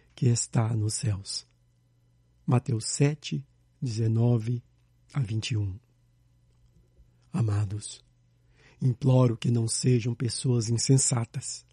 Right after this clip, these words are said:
imaginando que o chamado de Jesus para uma vida completamente dedicada a Ele não tem mais valor. Nada mudou.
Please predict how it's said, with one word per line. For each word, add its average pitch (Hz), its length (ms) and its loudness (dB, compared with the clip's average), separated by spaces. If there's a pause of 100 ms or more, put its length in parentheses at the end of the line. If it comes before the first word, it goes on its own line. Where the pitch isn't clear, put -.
(560)
imaginando 131 840 6 (160)
que 147 100 6
o 135 60 10
chamado 143 720 2
de 139 100 0
Jesus 127 540 4
para 131 240 0
uma 117 160 2
vida 131 420 2
completamente 151 1120 2
dedicada 127 640 0
a 110 60 0
Ele 135 420 8 (160)
não 214 200 6
tem 160 220 6
mais 123 240 6
valor. 104 380 -2 (880)
Nada 139 340 4
mudou. 127 540 4